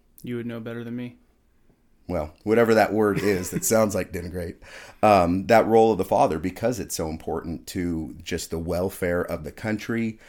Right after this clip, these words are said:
Speaker 2: of the community, and of the family.
Speaker 1: As you look around at men in general today, do you think that we have some incredible role models?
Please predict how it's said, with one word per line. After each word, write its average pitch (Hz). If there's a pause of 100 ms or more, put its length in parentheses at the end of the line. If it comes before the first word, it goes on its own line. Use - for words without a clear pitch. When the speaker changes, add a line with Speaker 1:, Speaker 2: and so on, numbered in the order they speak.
(160)
Speaker 2:
of 85
the 82
community, 92
and 85 (200)
of 80
the 65
family. - (520)
Speaker 1:
As 127
you 147
look 147
around 135
at 117
men 147
in 143
general 135 (360)
today, 120 (1080)
do 151
you 120
think 131
that 123
we 127
have 127
some 123 (300)
incredible 127
role 123
models? 131